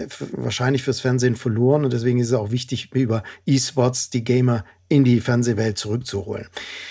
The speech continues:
Ich danke dir. Vielen herzlichen Dank, dass du mit mir gemeinsam Folge sechzehn des T-V-Helden-Podcasts gestaltet hast. Vielen Dank für deine Zeit.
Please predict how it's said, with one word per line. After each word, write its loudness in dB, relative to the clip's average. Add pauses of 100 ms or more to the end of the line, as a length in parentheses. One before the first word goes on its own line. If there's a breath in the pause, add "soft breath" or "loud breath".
(240 loud breath)
Ich -2
danke 6
dir. 4
Vielen 4
herzlichen 2
Dank, 4
dass 2
du -4
mit 0
mir 6 (100)
gemeinsam 2
Folge 4
sechzehn 2 (160)
des -2
T-V-Helden-Podcasts 0
gestaltet -2
hast. -6
Vielen -2
Dank -2
für -4
deine -2
Zeit. -8